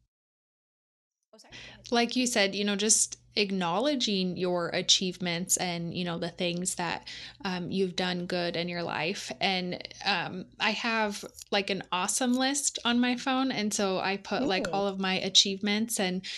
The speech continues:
Speaker 2: you know, things I'm proud of, um, things that I overcame throughout life. And so sometimes when I'm, you know, really struggling with that imposter syndrome or the negative thoughts, I'll look at that list. And I think that's,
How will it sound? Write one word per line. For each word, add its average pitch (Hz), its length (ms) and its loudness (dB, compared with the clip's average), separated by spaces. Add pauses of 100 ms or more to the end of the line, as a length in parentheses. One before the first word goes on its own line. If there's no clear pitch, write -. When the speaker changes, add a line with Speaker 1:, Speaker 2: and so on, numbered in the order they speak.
(140)
Speaker 2:
you 196 100 0
know, 170 120 -2
things 196 280 0
I'm 185 140 -2
proud 185 400 -2
of, 180 400 0
um, 180 240 -4
things 185 300 -2
that 185 120 -2
I 175 80 0
overcame 185 840 0
throughout 180 300 -2
life. 170 380 0 (340)
And 202 180 2
so 190 380 4
sometimes 190 500 0
when 185 140 0
I'm, 180 300 0
you 185 80 -2
know, 180 100 -2
really 180 240 2
struggling 185 420 4
with 185 140 -2
that 190 140 -2
imposter 202 520 0
syndrome 190 560 2
or 185 140 -2
the 190 160 -2
negative 190 480 0
thoughts, 170 400 -2 (300)
I'll 190 160 2
look 190 180 0
at 180 160 -4
that 175 240 -4
list. - 580 2
And 180 300 0
I 185 160 -2
think 202 300 -2
that's, 196 420 2